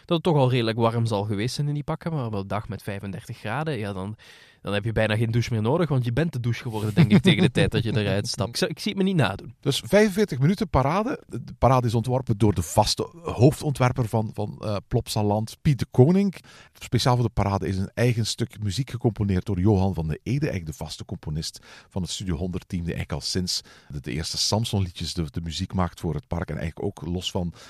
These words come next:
Speaker 2: eh, Boomba en K drie, die hebben eigen componisten, eigenlijk zo'n beetje verantwoordelijk is voor alle bekende Plopsa-liedjes en, en musical-liedjes die het Studio honderd al gemaakt heeft. Bestaat uit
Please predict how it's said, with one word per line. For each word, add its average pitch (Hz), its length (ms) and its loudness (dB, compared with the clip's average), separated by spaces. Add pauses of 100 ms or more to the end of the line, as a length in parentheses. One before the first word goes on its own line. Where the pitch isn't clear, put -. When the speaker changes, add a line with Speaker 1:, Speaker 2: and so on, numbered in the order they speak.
(160)
Speaker 2:
eh, - 160 -8
Boomba 101 320 2
en 90 120 -4
K 71 160 -4
drie, 95 240 -2
die 85 120 -8
hebben 73 200 -2
eigen 80 200 -6
componisten, 85 560 -4
eigenlijk 92 380 -12
zo'n 92 180 -6
beetje 82 200 -8
verantwoordelijk 78 460 -8
is - 60 -10
voor 82 180 -6
alle 98 480 2 (260)
bekende 87 480 -2
Plopsa-liedjes 85 800 -4
en, 80 300 -2
en 80 240 -4
musical-liedjes 110 800 2
die 104 160 -2
het 95 100 -6
Studio 95 240 2
honderd 101 260 -2
al 95 140 2
gemaakt 90 400 -2
heeft. 87 260 -4 (500)
Bestaat 151 360 2
uit 135 240 0